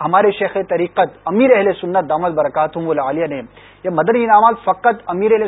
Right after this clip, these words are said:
سنت کے مریدوں کے لیے خاص نہیں ہے، لیکن ایک مرید کو میں ایڈریس کر رہا ہوں کہ ایک مرید کے لیے جہاں پر دیگر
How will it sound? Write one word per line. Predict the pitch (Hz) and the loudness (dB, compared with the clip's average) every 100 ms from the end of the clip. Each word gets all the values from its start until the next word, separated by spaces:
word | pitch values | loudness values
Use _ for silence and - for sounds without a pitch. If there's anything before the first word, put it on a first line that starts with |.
| - | -4
سنت | 190 196 233 | -6 -2 -2
کے | 202 | -2
مریدوں | 170 160 175 185 220 | -4 -4 -2 -4 -4
کے | 214 | 0
لیے | 233 - | 2 0
خاص | 147 185 - | 2 2 0
نہیں | 226 226 196 | -4 -6 -6
ہے، | 139 | -2
لیکن | 196 233 214 127 - - - - - | -2 2 0 -2 -16 -20 -20 -14 0
ایک | 240 269 196 | 2 2 -2
مرید | 175 165 175 233 262 220 - | -2 0 2 2 2 0 0
کو | 262 254 | 2 2
میں | 247 | 2
ایڈریس | 185 175 190 - | -2 -2 -4 -4
کر | 160 135 | -6 -4
رہا | 127 | -6
ہوں | 120 | -8
کہ | 196 196 | -10 -2
ایک | 240 233 196 | -2 -2 -4
مرید | 165 170 285 302 269 | -2 2 2 2 2
کے | 226 | 2
لیے | 196 202 254 - - - - - 120 | 4 4 4 0 -14 -20 -20 -10 0
جہاں | 175 175 233 233 | 2 4 4 4
پر | 247 233 139 | 2 2 0
دیگر | 165 180 233 | -6 0 2